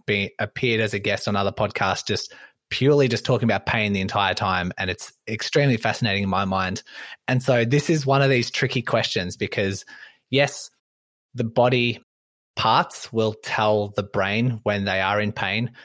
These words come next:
sometimes, but not necessarily. There's certain instances where those messages get mixed up, and sometimes you can have pain in your hand, but nothing actually be structurally going on.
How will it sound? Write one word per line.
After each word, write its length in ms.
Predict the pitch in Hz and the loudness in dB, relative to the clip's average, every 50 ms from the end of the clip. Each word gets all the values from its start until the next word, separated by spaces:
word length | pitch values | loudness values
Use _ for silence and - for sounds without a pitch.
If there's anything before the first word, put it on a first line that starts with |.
| - - | -16 -6
sometimes, 580 | - - 202 220 196 - 143 110 98 98 95 | 0 2 4 4 4 2 2 0 0 0 -2
but 100 | - 156 | 0 2
not 160 | 175 220 247 202 | 2 4 4 4
necessarily. 800 | 208 196 - - 147 - - 156 170 151 104 87 85 85 80 - _ _ _ _ _ _ _ - | 2 2 2 0 -2 0 2 2 2 4 2 0 -2 -4 -6 -12 _ _ _ _ _ _ _ -10
There's 460 | 107 120 131 123 117 107 - - - - _ _ _ _ _ - | -4 0 0 0 0 0 -4 -8 -12 -16 _ _ _ _ _ -12
certain 280 | - - 180 170 151 135 | -4 2 2 4 4 4
instances 560 | 143 147 - - 139 - - 117 101 - - | 2 0 0 -2 -4 -2 0 -2 0 0 0
where 160 | 123 110 110 | 0 2 2
those 200 | 117 113 110 - | 2 0 0 0
messages 440 | 117 110 - 117 104 110 104 98 - | -2 -2 -2 -2 -4 -4 -4 -4 -2
get 200 | - 120 101 - | -4 -4 -2 -2
mixed 300 | 110 107 98 - - - | -4 -4 -4 -4 -2 0
up, 220 | 120 95 - - | 0 0 0 -4
and 100 | 95 95 | -6 -4
sometimes 680 | - 123 110 104 - - 110 101 98 98 95 95 - - - - - - - | -2 -2 -2 -2 -2 -2 0 0 0 -2 -4 -6 -8 -12 -18 -20 -18 -12 -10
you 100 | 113 - | -6 -4
can 120 | 117 107 | -4 -2
have 320 | - 117 120 127 123 - | -2 0 0 -2 -2 -4
pain 240 | - - 120 113 107 | -4 -2 -2 -2 0
in 60 | 104 | 0
your 160 | 101 101 98 87 | 0 0 -2 -2
hand, 300 | 101 101 92 92 90 - | -2 -2 -2 -4 -4 -4
but 80 | - 98 | -2 0
nothing 380 | 104 113 104 - - 107 95 - _ - | 0 0 0 0 -2 -6 -8 -8 _ -8
actually 400 | 117 - - - - 110 110 104 | -6 -4 -4 -4 -2 -2 -2 -2
be 180 | 98 104 101 98 | -2 0 -2 -2
structurally 460 | - - - - - - - 113 101 | -2 0 -2 -2 -2 -2 -2 -2 -2
going 320 | 92 110 104 92 90 92 98 | 0 0 0 0 0 0 -2
on. 260 | 101 78 76 101 | -2 -2 -4 -8